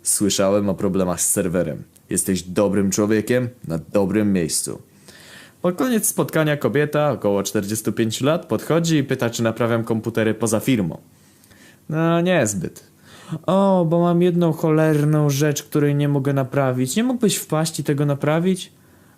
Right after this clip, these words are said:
Gówno, prawda? Dla jaj mówię: „Dobra, spoko, daj adres i podjadę po pracy”. Nie wiem, czy będzie seks, kupuję gumki.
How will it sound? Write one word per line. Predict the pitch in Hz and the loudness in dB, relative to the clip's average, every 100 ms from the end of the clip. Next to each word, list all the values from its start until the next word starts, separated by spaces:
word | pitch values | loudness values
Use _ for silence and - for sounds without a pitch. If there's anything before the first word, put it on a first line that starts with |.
| - | -2
Gówno, | 113 101 98 | 0 2 0
prawda? | 85 98 95 98 98 - - - - - | 2 0 2 0 -4 -14 -20 -18 -10 -2
Dla | 175 | 2
jaj | 170 165 | 2 2
mówię: | 165 156 156 160 160 - | 2 2 2 0 -4 -4
„Dobra, | 170 185 196 190 - - _ | -2 2 2 0 -4 -20 _
spoko, | - - 127 143 143 - - _ - | -8 -2 2 2 2 -2 -20 _ -4
daj | 120 127 | 0 2
adres | 139 143 143 131 | 2 2 2 0
i | |
podjadę | 117 107 110 98 | 0 2 2 0
po | 92 | -4
pracy”. | - 55 - - _ _ _ _ _ _ - - | -6 -6 -8 -12 _ _ _ _ _ _ -14 -4
Nie | 104 | -2
wiem, | 107 113 | 0 0
czy | 113 | 0
będzie | 107 120 120 | 0 0 0
seks, | - 151 - - | 0 0 -2 -4
kupuję | - 127 131 139 | -4 -2 2 2
gumki. | 117 98 76 - | 2 -2 -4 -10